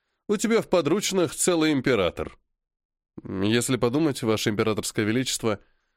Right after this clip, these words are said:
так вы не первый император в моих подручных", усмехнулся я. "Потому что Демиан был способен только на вторые роли.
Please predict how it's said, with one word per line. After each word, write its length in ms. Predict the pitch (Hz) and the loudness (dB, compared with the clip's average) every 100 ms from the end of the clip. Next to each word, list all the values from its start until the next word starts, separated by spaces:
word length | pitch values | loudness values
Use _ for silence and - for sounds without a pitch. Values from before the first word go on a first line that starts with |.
| _ _ | _ _
так 140 | 139 | -4
вы 120 | 196 214 | 0 0
не 120 | 190 | 2
первый 360 | 151 175 165 | 2 2 2
император 480 | 151 131 107 127 - | 2 2 2 0 -2
в 60 | 104 | 0
моих 240 | 101 107 | 0 0
подручных", 600 | 113 92 92 - 95 - _ - | -2 -2 -4 -4 -8 -10 _ -6
усмехнулся 600 | 123 - 117 120 120 - | -4 -2 -2 -2 -2 0
я. 240 | 95 92 - _ _ _ _ _ _ - | 0 -2 -4 _ _ _ _ _ _ -4
"Потому 240 | 165 208 | 0 0
что 160 | 196 190 | 2 0
Демиан 440 | 175 196 170 139 | 2 2 2 2
был 140 | 135 139 | 2 0
способен 480 | 143 127 147 131 | 0 0 0 0
только 220 | 131 117 123 | 0 0 0
на 80 | |
вторые 340 | 117 123 120 98 | 0 0 2 0
роли. 300 | 85 80 | 0 -2